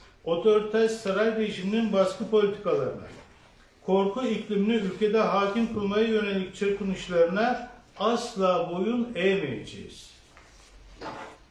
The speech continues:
Ülkemizin gerçeklerini, halkımızın sorunlarını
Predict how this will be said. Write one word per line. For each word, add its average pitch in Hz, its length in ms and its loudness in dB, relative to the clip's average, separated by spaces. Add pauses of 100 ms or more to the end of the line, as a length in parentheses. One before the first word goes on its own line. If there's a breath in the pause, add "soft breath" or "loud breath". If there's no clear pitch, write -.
(2750)
Ülkemizin 240 600 -2
gerçeklerini, 226 880 2 (580)
halkımızın 202 580 0
sorunlarını 170 1040 -2